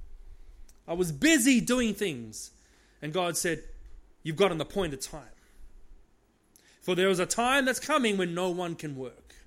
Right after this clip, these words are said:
In this appointed time, we need to be faithful to do the calling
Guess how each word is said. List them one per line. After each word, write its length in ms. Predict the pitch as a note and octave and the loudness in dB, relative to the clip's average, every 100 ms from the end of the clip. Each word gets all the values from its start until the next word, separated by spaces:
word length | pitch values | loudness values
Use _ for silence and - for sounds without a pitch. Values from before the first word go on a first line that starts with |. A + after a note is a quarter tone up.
| - - _ _ _ _ _ - - - - | -20 -20 _ _ _ _ _ -20 -16 -12 -2
In 200 | F#3+ A#3+ | 4 4
this 160 | C4+ C4 | 4 0
appointed 420 | - B3+ C4 A#3 | 0 2 2 0
time, 560 | - C#4+ F#3+ F3 A3+ A#3 - - | 0 0 2 2 0 -8 -20 -2
we 240 | D#3+ A#3+ | 2 2
need 380 | A3+ A#3+ A#3 A3+ | 2 2 2 2
to 100 | - | 0
be 120 | E3+ | 0
faithful 760 | D3+ - C4+ C#4 - C#3 B2+ B2+ _ _ - | -2 -2 0 0 -4 -8 -8 -12 _ _ -6
to 120 | F3 | -4
do 180 | E3+ G3 | -2 -2
the 120 | D#3 | -2
calling 580 | - A3 G3+ D3 C3 | 0 2 2 0 -4